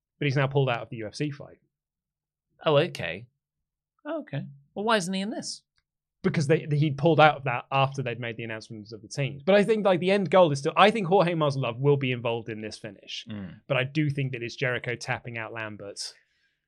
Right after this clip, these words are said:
Speaker 2: Yes. Lambert, I, I think, uh, Men of the Year have it won. They give the win to Lambert. He's just about to do it, but Jericho, I don't wanna see a roll, like, a,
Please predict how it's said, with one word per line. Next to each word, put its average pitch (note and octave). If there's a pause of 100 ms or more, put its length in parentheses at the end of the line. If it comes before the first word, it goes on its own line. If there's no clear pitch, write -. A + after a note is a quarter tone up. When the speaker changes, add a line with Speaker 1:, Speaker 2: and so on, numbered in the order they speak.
(220)
Speaker 2:
Yes. A#2+ (160)
Lambert, E3+ (160)
I, F3
I E3+
think, E3+ (140)
uh, C#3
Men D#3+
of C#3+
the D#3
Year D3+
have E3
it A#2+
won. D3 (400)
They C#3+
give C#3+ (140)
the C#3
win C3+ (180)
to B2+
Lambert. C3
He's A2
just C#3
about A#2
to -
do A2+
it, G#2+ (320)
but G#2+ (100)
Jericho, G#2+ (420)
I -
don't C3+
wanna G#2
see -
a E2
roll, F2
like, F2+
a, G#2+